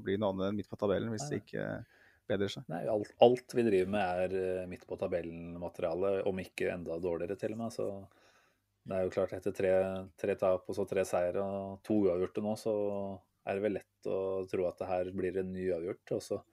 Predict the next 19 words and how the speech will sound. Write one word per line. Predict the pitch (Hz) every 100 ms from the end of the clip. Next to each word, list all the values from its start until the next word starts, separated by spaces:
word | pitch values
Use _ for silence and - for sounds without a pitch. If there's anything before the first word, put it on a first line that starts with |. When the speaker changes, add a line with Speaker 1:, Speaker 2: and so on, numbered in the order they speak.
| _ - - - -
Speaker 2:
går | 117
vi | 120 113
løs | 101 -
på | 123
en |
lignende | 113 98 92 95 98 101 101 101
sekvens | - 104 107 101 -
deretter, | 98 113 - 117
og | 110
så | - 95
er | 82
vi | 95 98 - _ -
ganske | 113 95 85 - 95
middelmådige, | 90 85 85 80 87 95 95 92 90 90 92 - _ _ _ -
eh, | 117 101 98 95 98 98
til | 101
slutt | 98 90 92
uansett, | 92 - -
da. | -